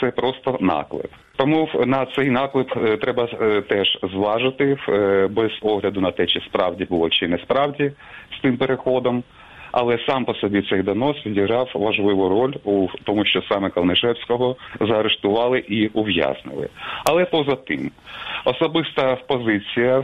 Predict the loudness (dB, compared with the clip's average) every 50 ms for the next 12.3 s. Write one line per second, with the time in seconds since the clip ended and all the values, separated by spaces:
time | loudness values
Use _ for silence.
0 | -2 -4 -4 -2 0 0 2 2 2 2 2 2 2 0 0 0 2 2 2 2
1 | 2 0 0 2 0 0 0 -2 -2 0 0 2 2 0 0 -2 -4 -4 -2 -2
2 | -2 0 0 0 0 0 0 0 0 0 0 0 0 0 0 0 -2 -2 0 0
3 | 0 0 0 0 0 0 0 0 0 0 0 2 2 0 0 -2 -2 -4 -2 -2
4 | 0 0 0 0 0 -2 -2 -2 -2 -2 0 2 2 2 2 0 0 -2 -4 -6
5 | -6 -4 -4 -2 0 0 0 2 2 0 0 0 0 0 2 0 0 -2 -6 -10
6 | -20 -20 -20 -20 -14 -4 0 0 0 2 0 0 -2 -2 -6 -2 0 2 2 2
7 | 0 0 0 0 0 0 0 2 2 2 0 0 0 -2 -2 -2 -2 0 2 2
8 | 4 4 4 2 2 0 0 -4 -6 -2 0 0 0 0 0 -2 -2 0 0 0
9 | 2 2 0 0 -2 -2 -2 -2 -2 0 0 0 0 0 0 0 2 2 0 -2
10 | -2 -2 -2 0 2 2 2 2 2 2 0 0 0 0 0 0 0 0 0 -2
11 | -2 -2 -2 -2 -2 -2 0 0 -2 -4 -4 -8 -14 -8 -4 -4 -4 -4 -2 -2
12 | -2 -2 0 -2 -2